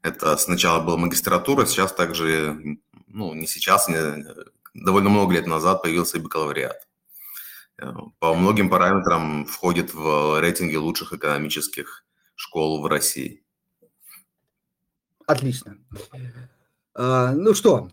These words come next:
Speaker 2: м, по регламенту мы стараемся укладываться в течение часа. А, в первой половине я задаю вопросы, за вопросы. А, дорогие слушатели, вы пока, надеюсь, пишите свои,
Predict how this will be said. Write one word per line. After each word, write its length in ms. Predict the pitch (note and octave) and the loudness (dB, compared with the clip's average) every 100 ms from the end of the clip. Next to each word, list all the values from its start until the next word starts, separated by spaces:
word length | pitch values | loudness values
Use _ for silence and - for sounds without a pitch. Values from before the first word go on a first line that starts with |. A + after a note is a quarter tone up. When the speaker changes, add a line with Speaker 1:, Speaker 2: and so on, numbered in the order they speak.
| _ _ | _ _
Speaker 2:
м, 400 | D#3 C#3+ C3+ B2+ B2+ | 2 2 2 0 2
по 120 | B3+ | 4
регламенту 560 | G3+ G#3 D#3+ A#2 A#2 | 8 8 8 4 0
мы 280 | B2 G3 G#3+ | 2 4 4
стараемся 480 | G3 E3+ E3+ C#3+ D3+ | 4 4 6 4 0
укладываться 1000 | C3 D#3 C#3 A#2 G2+ - - B2 G2 F2+ _ - | -4 0 2 2 -2 -10 -6 -4 -4 -8 _ -12
в 120 | A#2 G#2 | -8 -6
течение 500 | C3 B2+ B2 G#2+ A#2 | -4 0 0 -2 -2
часа. 460 | B2 G2 - E3 G3 G3 - - _ _ - | -2 -2 -4 -4 -6 -10 -20 -20 _ _ -8
А, 680 | A2+ A2 A2+ A2+ A2 G#2+ G2 | -6 -2 0 2 2 0 -2
в 320 | A2+ F3+ - | 4 6 6
первой 260 | G#3 E3 | 6 6
половине 280 | C#3+ C#3 B2 | 6 8 8
я 180 | C3 F#3 | 6 6
задаю 220 | F3 F3 | 6 6
вопросы, 840 | E3+ E3 E3+ D#3 - E3+ D#3+ D3+ - | 6 4 0 0 -2 -2 0 -2 -2
за 220 | B2 C3 | 0 0
вопросы. 680 | C3 D#3 C3 C3+ C3 B2 B2+ _ _ - | 2 2 0 -2 -4 -4 -10 _ _ -12
А, 220 | G#2 G#2 | -8 -4
дорогие 840 | G#2+ B2+ C3 C3 A#2+ A2 G2+ G#2 G#2 | 0 2 2 2 2 2 -2 -6 -8
слушатели, 640 | C3 B2 - G#2+ G2 E2+ - _ A#2+ | -6 -6 -6 -6 -6 -8 -14 _ -8
вы 260 | A2+ B2 | -2 0
пока, 240 | A#2+ G#2 G#2 | 0 0 0
надеюсь, 340 | G#2+ G#2 G2 | 2 0 -2
пишите 360 | - B2 - - | 0 -2 -2 -8
свои, 500 | - A2 F3+ A3 | -2 4 6 4